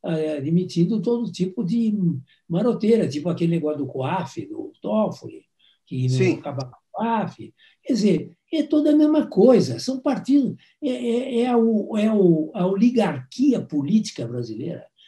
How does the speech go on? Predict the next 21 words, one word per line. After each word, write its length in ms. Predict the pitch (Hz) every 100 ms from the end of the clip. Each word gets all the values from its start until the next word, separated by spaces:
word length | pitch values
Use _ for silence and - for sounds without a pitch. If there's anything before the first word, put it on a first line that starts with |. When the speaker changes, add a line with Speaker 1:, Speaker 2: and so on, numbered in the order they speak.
| _ -
Speaker 1:
retrógrada 1000 | 180 202 - 165 202 208 143 127 113 123
e 100 | 127
corrupta, 720 | 131 120 147 247 - - - _ _ _ _
que 560 | 262 277 262 185 127 _
está 840 | 269 220 - 220 254 247 240 - 214
dominando 680 | 214 269 226 196 262 269
os 140 | 247 -
três 240 | 277 233
poderes. 960 | - 262 185 247 240 131 - - - _ _ _ -
E 80 |
sempre 380 | - 302 311 277
foi 280 | 165 285 277
assim. 760 | 240 - 180 254 254 156 104 - _ _ _ -
Agora, 320 | 247 214 190
o 60 | 180
Supremo 520 | 233 175 269 302 254
não. 300 | 185 208 147
O 60 |
Supremo, 420 | 131 175 220 254 226
apesar 680 | 208 143 135 170 143 - _ _ _ _ -
do 760 | 165 180 170 151 135 120 113